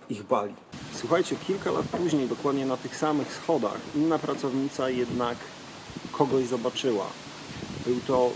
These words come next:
wysoki mężczyzna w czarnym cylindrze i w czarnym płaszczu, który wyglądał na, e, woźnicę jakiejś karety lub karawany. Oczywiście pracownica z, e, wielkim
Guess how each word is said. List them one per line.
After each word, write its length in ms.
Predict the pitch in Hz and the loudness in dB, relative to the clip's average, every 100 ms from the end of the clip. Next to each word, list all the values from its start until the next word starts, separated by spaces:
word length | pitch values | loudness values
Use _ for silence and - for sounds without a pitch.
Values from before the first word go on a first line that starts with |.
| 117 | -2
wysoki 400 | 120 - 165 - | -4 0 0 2
mężczyzna 840 | 147 127 123 - 147 147 127 107 104 - - | 2 2 0 0 0 2 2 0 -2 -6 -4
w 60 | |
czarnym 420 | - 131 135 131 120 | 4 4 4 0 -2
cylindrze 640 | - 120 123 131 113 113 | -2 0 0 0 2 0
i 60 | |
w 100 | 110 | -2
czarnym 340 | - 131 120 113 - | 0 0 2 2 2
płaszczu, 360 | 120 127 - - | 4 2 0 -4
który 160 | - 113 | -2 -2
wyglądał 520 | 110 113 120 120 117 | 0 0 2 2 0
na, 300 | 113 113 113 | 2 2 2
e, 840 | 113 - - 117 117 113 110 113 - | 2 0 -2 0 0 2 2 2 2
woźnicę 560 | 127 - 139 - 123 | 4 4 4 4 4
jakiejś 480 | 113 120 - - - - | 4 4 2 2 2 4
karety 400 | 123 131 139 - | 4 4 4 4
lub 140 | - - - - - | 4 4 6 6 6
karawany. 460 | - - - - - - - - - - | 6 4 4 4 4 4 2 2 2 2
Oczywiście 420 | - - - - | 4 4 4 2
pracownica 600 | 151 139 104 151 147 139 | 2 0 0 0 0 -2
z, 60 | 127 | -2
e, 760 | - - 123 120 117 117 - - | -2 -2 0 0 -2 -4 -6 0
wielkim 400 | 147 131 139 | 0 2 0